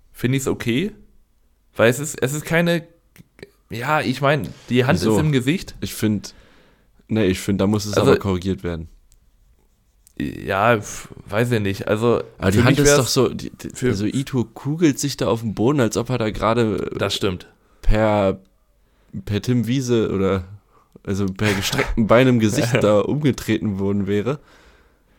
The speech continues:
Speaker 2: Und das,
Speaker 1: Ja, ich, ich sag mal, wenn, wenn der Schiedsrichter jetzt direkt pfeift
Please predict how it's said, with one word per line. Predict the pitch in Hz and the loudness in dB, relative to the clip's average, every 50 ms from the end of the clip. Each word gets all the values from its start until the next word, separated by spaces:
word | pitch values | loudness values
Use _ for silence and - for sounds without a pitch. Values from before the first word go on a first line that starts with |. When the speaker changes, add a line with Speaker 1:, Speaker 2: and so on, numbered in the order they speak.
| _ _ _ _ _ _ | _ _ _ _ _ _
Speaker 2:
Und | - 95 92 | -4 -2 0
das, | 95 92 92 - - - - | 0 0 0 0 -4 -4 -4
Speaker 1:
Ja, | - - 95 120 | -4 -2 2 2
ich, | 127 98 - - - - - - - - - - - - - - _ _ _ - - - - - - _ | 2 2 0 -4 -10 -12 -4 0 0 2 2 0 -10 -14 -16 -20 _ _ _ -10 -6 -4 -4 -4 -4 _
ich | - 113 110 | -2 2 4
sag | 120 147 147 156 | 4 2 4 4
mal, | 165 156 127 - - | 4 4 4 4 2
wenn, | 127 131 139 131 90 - - | 2 2 2 0 -4 -6 -4
wenn | - 117 131 | -2 0 2
der | 131 127 | 2 0
Schiedsrichter | 127 - 156 147 - 131 139 - 135 | 0 -2 -4 -4 -2 -4 0 2 2
jetzt | 131 131 - | 2 2 0
direkt | 127 113 113 117 - - | 0 0 2 0 0 0
pfeift | - 110 107 120 147 202 - - - - | 4 4 4 4 4 0 -4 -6 -14 -16